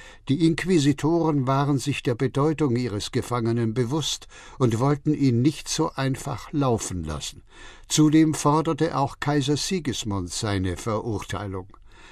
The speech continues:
Als Hieronymus erkannte, dass er diesmal dem Tod nicht mehr entgehen werde, versuchte er es mit einem Trick.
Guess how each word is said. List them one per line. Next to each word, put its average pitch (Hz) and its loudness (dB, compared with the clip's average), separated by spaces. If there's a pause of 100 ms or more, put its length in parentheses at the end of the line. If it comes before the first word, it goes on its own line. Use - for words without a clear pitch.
(220)
Als 117 0
Hieronymus 165 2
erkannte, 101 -4 (300)
dass 120 4
er 147 6
diesmal 156 0
dem 127 2
Tod 147 -2
nicht 165 0
mehr 98 -4
entgehen 147 2
werde, 131 4 (320)
versuchte 123 0
er 123 0
es 117 -6
mit 110 -2
einem 123 -4
Trick. - -6